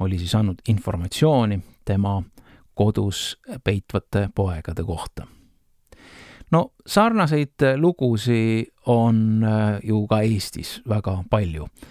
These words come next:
Alles hiljuti tõusis suur torm sellest, kui selgus, et Eesti Kirjanike Liidu majal on Eesti, äh, kirjaniku Juhan Smuuli bareljeef ja dokumentidest on selgunud, et Smuul oli aktiivne küüditaja, aktiivne kaastööline,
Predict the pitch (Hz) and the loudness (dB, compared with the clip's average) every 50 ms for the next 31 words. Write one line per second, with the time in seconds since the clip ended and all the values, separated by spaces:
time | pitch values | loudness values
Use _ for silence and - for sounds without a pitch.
0 | - - - - - - 127 117 107 143 175 170 143 117 - - 120 117 135 135 | -20 -20 -20 -20 -4 0 0 2 2 2 2 4 2 0 0 -4 -2 0 2 2
1 | 127 113 113 107 - - 151 139 127 113 113 - - 127 135 127 117 110 104 104 | 2 2 0 -2 -2 -2 0 0 0 -2 -2 0 2 2 4 4 2 0 0 0
2 | 135 127 123 113 101 - - - - - 110 107 107 104 104 101 - - 120 117 | 0 2 2 0 -2 -2 -6 -12 -4 -2 0 0 0 0 -2 -2 2 2 2 2
3 | 110 104 107 101 101 101 - - 107 110 101 - - - 101 98 120 110 107 101 | 2 -2 -4 -4 -4 -4 -2 0 0 0 0 -2 -2 -4 -2 0 0 0 0 0
4 | 98 95 92 - - 104 104 110 107 - 104 110 120 123 117 107 104 101 101 101 | -2 -2 -4 -2 -2 0 0 0 0 0 2 2 4 4 2 2 0 -2 -2 0
5 | 104 107 107 107 - - 104 98 107 - - - - - - - - - - _ | 0 0 0 -2 -4 -4 -4 -4 -4 -6 -12 -20 -20 -20 -20 -20 -20 -20 -20 _
6 | _ _ _ - 95 95 98 98 - 120 117 117 113 104 101 95 - 101 101 104 | _ _ _ -4 -2 -2 -2 0 2 2 2 2 2 0 -2 -2 -2 -2 -2 -2
7 | 104 - 135 131 127 120 123 113 104 - - - 135 151 156 147 143 127 120 113 | -2 0 2 2 4 4 2 0 0 0 0 2 2 2 4 2 2 2 2 0
8 | 107 117 120 120 117 113 117 135 180 202 185 127 110 - _ _ - - - _ | 0 0 0 2 2 2 4 4 4 2 2 0 -2 -4 _ _ -20 -20 -20 _
9 | _ _ - - 147 113 101 110 123 - - - 110 107 107 104 - 110 117 - | _ _ -14 -8 -4 -2 0 0 0 2 2 2 2 2 2 0 -2 -4 -4 -4
10 | - - 120 135 170 165 143 127 127 127 123 123 127 127 - - - - 127 123 | 0 0 2 2 2 2 2 0 0 -2 0 -2 -2 -4 -4 -8 0 2 2 4
11 | 120 120 117 117 117 113 110 - - - - 110 110 104 104 101 - - 90 90 | 4 2 2 2 2 0 0 -2 -4 0 0 2 4 4 2 0 0 0 -2 -2
12 | 85 - 76 - _ - 98 98 92 90 - - _ _ _ _ 123 107 - - | -2 -6 -10 -12 _ -10 -8 -8 -8 -10 -12 -14 _ _ _ _ -4 -4 -4 -8
13 | - - 147 156 160 147 135 117 110 110 - 135 139 160 160 143 127 - - - | -2 0 2 2 2 2 0 0 -2 -2 -2 -2 0 0 0 0 -2 -2 0 2
14 | 139 135 127 123 120 117 117 113 | 2 2 2 0 0 0 0 -2